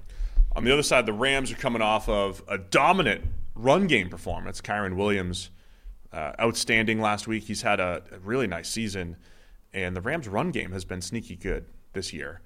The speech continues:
against a Browns defense where if you're gonna have success, it's probably gonna be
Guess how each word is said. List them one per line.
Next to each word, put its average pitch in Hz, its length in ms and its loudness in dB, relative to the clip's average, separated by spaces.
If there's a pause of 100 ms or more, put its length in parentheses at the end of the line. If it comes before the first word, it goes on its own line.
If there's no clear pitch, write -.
(520)
against 107 360 0
a 98 40 -2
Browns 113 300 0
defense 104 480 -4
where 101 100 -2
if 92 120 -6
you're 104 80 -4
gonna 147 240 4
have 92 160 4
success, - 440 -2
it's 104 120 -8
probably 151 280 0
gonna 95 140 -4
be 82 280 -10